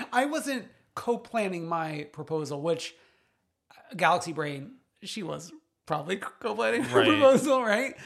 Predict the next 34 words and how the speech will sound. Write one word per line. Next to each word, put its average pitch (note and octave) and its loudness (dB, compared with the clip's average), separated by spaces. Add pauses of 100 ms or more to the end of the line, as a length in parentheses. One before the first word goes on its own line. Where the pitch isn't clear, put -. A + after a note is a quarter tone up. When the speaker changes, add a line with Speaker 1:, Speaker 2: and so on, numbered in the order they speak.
(260)
Speaker 1:
But, G#3 -8
like, D#3+ -8 (560)
I F3 -4
think E3+ -8
if D#3+ -12
we're D#3+ -2
pretending D3+ -6
that D3 -8
she D#3+ -6
did C#3+ -6
not D3 -4
have C#3+ 0
a D3 -2
role C#3+ -2
in C#3+ -8
being C3+ -4
proposed C#3+ -6
to, D#3 -6 (400)
like, E3+ 0
what E3+ -2
do G#3+ -4
you A#3 -2
want F3+ -6
me E3+ -10
to D#3 -14
do D3 -8
about D3 -6
the C#3+ -14
fact D3 -8
that D3 -12
Carl C#3 -4
didn't C3+ -10
include C3+ -12
you? C3+ -16